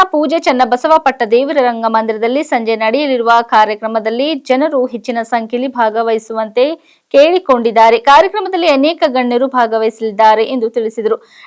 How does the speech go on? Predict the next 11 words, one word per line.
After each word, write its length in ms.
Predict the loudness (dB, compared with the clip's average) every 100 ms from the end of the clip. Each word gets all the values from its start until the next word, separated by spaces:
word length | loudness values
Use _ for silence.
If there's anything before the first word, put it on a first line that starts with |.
| 2
ಡಾಕ್ಟರ್ 280 | 2 2 2
ಬಸವರಾಜ್ 560 | 2 2 4 4 4
ಪಾಟೀಲ್ 440 | 4 4 4 2 -2
ಅಷ್ಟೂರ್, 420 | -2 -2 2 0 0
ಶಿವಕುಮಾರ್ 640 | -6 -4 -4 0 2 2 2
ಉಪ್ಪೆ, 260 | -2 -2
ಅಶೋಕ್ 640 | -4 0 -2 -2 -4 -4 -2
ಕುಮಾರ್ 360 | 2 4 4
ಕರಂಜಿ 440 | 2 0 0 -2 -2
ಮತ್ತಿತರರು 580 | -2 -2 -4 -2 -2
ಉಪಸ್ಥಿತರಿದ್ದರು. 1040 | -2 -6 -6 -6 -6 -6 -4 -4 -4 -4